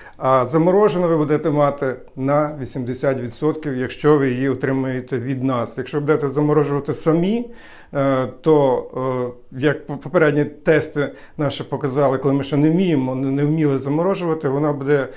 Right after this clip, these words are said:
вам свіжою на п'ятдесят-шістдесят відсотків. Це є різниця. Що наполовину свіжа, а що свіжа на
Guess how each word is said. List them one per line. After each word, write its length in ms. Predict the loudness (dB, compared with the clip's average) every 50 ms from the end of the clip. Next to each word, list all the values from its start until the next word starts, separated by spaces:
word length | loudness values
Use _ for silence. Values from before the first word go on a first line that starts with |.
| -18 -20 -20 -10 -4
вам 180 | -4 -2 -2
свіжою 540 | -4 -4 -4 -2 -2 -2 0 0 2 2 4
на 100 | 2 2
п'ятдесят-шістдесят 1120 | 0 -4 -6 -6 -6 -6 -2 2 2 2 2 2 -2 -6 -8 -8 -8 -6 -4 -4 -4 -2 -4
відсотків. 520 | -6 -6 -6 -4 -4 -4 -4 -4 -8 -12
Це 200 | -10 -6 -4 -2
є 100 | -2 -2
різниця. 520 | -4 -4 -4 -2 -2 -2 -2 -4 -6 -10 -14 -16 -18 -20 -20 -20 -18 -12
Що 180 | -4 0 2
наполовину 500 | 2 2 2 2 2 2 2 2 2 0
свіжа, 400 | -4 -4 -4 -4 -4 -2 -2 -2
а 40 | -4
що 180 | -4 -6 -8 -8
свіжа 360 | -6 -6 -6 -6 -4 -4 -4
на 220 | -4 -6 -6 -8